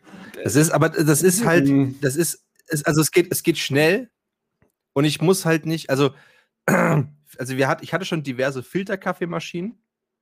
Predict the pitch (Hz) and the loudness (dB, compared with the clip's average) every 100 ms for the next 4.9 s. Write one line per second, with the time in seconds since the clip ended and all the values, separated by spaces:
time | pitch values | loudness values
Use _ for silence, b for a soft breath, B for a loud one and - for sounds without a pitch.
0 | _ _ _ _ _ _ - - 127 123 | _ _ _ _ _ _ -20 -6 -2 0
1 | 123 123 - _ _ _ _ _ _ _ | -2 -6 -12 _ _ _ _ _ _ _
2 | _ _ _ _ 127 127 123 - 123 120 | _ _ _ _ -8 -6 -8 -6 -6 -6
3 | 117 120 113 _ 117 147 139 139 123 156 | -8 -12 -12 _ -2 -2 -2 -4 -2 -4
4 | 156 - 120 117 - 113 160 262 | -4 -6 -6 -6 -4 -2 -2 -4